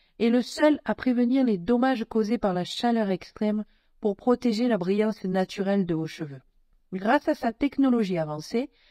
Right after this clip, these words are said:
la température de l'air est mesurée vingt fois par seconde, assurant un contrôle constant. Vous cherchez un résultat impeccable ?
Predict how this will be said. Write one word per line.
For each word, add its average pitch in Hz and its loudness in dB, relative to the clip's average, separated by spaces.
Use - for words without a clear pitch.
la 214 4
température 285 0
de 190 0
l'air 254 2
est 233 2
mesurée 220 2
vingt 277 4
fois 285 2
par - 0
seconde, 185 -4
assurant 247 0
un 214 4
contrôle 226 0
constant. - -6
Vous 196 -4
cherchez 247 -2
un 262 0
résultat 233 0
impeccable ? 240 0